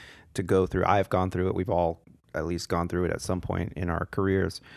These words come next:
where you just have to come back and, and, and do it again. And, and I'm happy to hear that you passed it so easily on the second go around. The other, uh, thing I, we never really, uh, finished up on was, uh, how do you go unqualified in an airline? Well,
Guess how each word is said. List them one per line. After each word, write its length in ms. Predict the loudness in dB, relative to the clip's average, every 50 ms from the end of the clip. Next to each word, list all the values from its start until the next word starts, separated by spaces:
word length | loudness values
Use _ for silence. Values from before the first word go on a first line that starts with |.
| -20 -20 -20 -20 -20 _
where 180 | -4 0 0 2
you 140 | 2 2 2
just 200 | 0 -2 -2 -2
have 120 | -4 -4 -4
to 60 | 0
come 140 | 2 4 4
back 280 | 6 4 4 4 2
and, 140 | 0 -2 -2 -2
and, 240 | -2 -2 -2 -2 -2
and 120 | -2 0
do 100 | 0 0
it 80 | 0 2
again. 260 | 4 4 4 6 4
And, 220 | 4 2 2 0
and 300 | 0 0 -2 -2 -4 -6 -4
I'm 220 | -2 -2 -2 -4 -8 0
happy 260 | 4 4 4 4 4
to 80 | 0 0
hear 200 | 0 0 0 0
that 160 | -2 -2 -2
you 360 | -2 -2 0 2 2 0 -2 -4 -12 -20 -20 -20 -20 _ _ -2
passed 320 | 0 2 2 2 0 -2
it 120 | -6 -4
so 200 | 2 2 2 2
easily 540 | 2 0 0 0 0 0 0 0 0 -2 -4 -4
on 220 | -2 -2 0 0
the 80 | -2 -2
second 300 | -4 -4 -6 -6 -6 -4
go 140 | -2 0
around. 280 | 0 0 0 0 0 -2 -4 -12 -18 -20 -4 _
The 80 | 4 6
other, 340 | 6 8 6 6 6 6
uh, 120 | 4 2 2
thing 280 | 2 2 2 2 4
I, 160 | 4 2 2 0 0
we 100 | 0 2
never 240 | 2 2 4 4 4
really, 340 | 4 4 4 4 4 2 0
uh, 320 | 0 0 0 0 0 -2 -4 -8 _ _ _
finished 300 | 2 2 2 2 2 0
up 140 | 2 2
on 180 | 2 2 2 4
was, 400 | 4 4 6 4 4 2 -2 -6 -12 -16 -20 -18 -20 -20 -20 -20 _ _ 0
uh, 120 | 0 0
how 280 | 2 2 4 4 4 4
do 60 | 4
you 160 | 4 4 2
go 360 | 4 2 4 4 4 4 4 2 2
unqualified 680 | 0 0 -2 0 2 2 2 2 2 0 0 0 0
in 100 | -2 -6
an 100 | -4 -2
airline? 420 | 2 2 2 2 2 0 -2 2
Well, 260 | 4 4 4 4 2